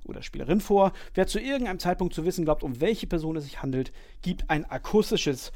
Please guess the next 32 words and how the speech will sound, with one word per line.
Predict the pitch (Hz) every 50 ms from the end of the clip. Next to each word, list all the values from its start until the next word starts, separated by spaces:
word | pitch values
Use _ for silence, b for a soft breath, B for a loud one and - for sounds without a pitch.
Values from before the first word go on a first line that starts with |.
| b b
Signal | - - 135 123 139 147 147 156 165 175 175 175
und | - 165 151 127 123
wartet, | 120 120 143 - 165 147 -
bis | - 135 -
ich | 139
dazu | - 143 - - - -
auffordere, | 123 117 - - 135 135 135 135 139
den | 135 143 139
gesuchten | 135 123 131 127 - - 147
Namen | 151 160 180
zu | - -
nennen. | 220 226 151 - - - - - - - - - - - - - - - - - -
Ist | 123 - -
die | 131 -
Antwort | 139 147 143 156 147
richtig, | 147 202 214 - 240 220 - 165
wird's | 180 202 - - -
belohnt. | - 208 208 262 277 294 262 - 220
Nach | 220 220 208
dem | - 214 202
ersten | 202 214 202 208 214
Hinweis | 196 190 190 -
gibt's | - 185 - -
fünf | - 240 240 208 -
Punkte, | 233 214 196 -
nach | 180 160
dem | 180 170
zweiten | - - 170 170 170 160 -
vier | - - 202 196 202 196
und | 175 160
so | 147 147
weiter. | 127 147 127 - 110